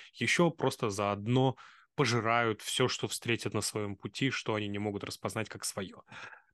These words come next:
И вот я думаю, что у краба, насколько я помню, вообще у членистоногих на самом деле достаточно хорошо развита иммунная система. У них есть какие-то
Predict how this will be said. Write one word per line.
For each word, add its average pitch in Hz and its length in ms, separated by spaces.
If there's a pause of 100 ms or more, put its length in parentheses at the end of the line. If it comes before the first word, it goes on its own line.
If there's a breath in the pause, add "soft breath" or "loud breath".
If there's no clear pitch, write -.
(180)
И 143 40
вот 135 140
я 151 140
думаю, 170 180
что 147 160
у 127 60
краба, 139 420
насколько 127 500
я 120 200
помню, 113 420
вообще 110 280
у 113 100
членистоногих 113 840
на 120 80
самом 110 200
деле 110 160
достаточно 110 640
хорошо 120 440
развита 104 520
иммунная 90 360
система. 117 640 (360 loud breath)
У 123 60
них 117 180
есть 120 180
какие-то 107 480